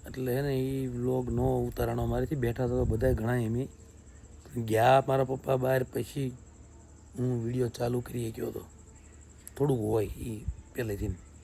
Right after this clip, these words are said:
હાલે રાખે. હારું, હાલો, તે વ્લોગ આપણે પૂરો કરી દેવી.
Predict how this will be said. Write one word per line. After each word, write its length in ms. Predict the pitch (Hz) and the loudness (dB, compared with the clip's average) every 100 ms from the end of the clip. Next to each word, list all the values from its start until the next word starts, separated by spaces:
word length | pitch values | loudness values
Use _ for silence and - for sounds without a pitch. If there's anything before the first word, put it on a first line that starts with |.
| - - - - - - - - | -20 -20 -20 -16 -16 -16 -10 -2
હાલે 220 | 123 127 | 0 2
રાખે. 240 | 123 127 135 | 0 0 2
હારું, 240 | 147 156 | 4 4
હાલો, 120 | 165 | 4
તે 120 | 160 | 4
વ્લોગ 300 | 156 143 147 | 2 2 2
આપણે 220 | 143 135 143 | 2 0 0
પૂરો 240 | 139 143 | 0 0
કરી 120 | 139 | -2
દેવી. 340 | 143 151 156 | -2 0 0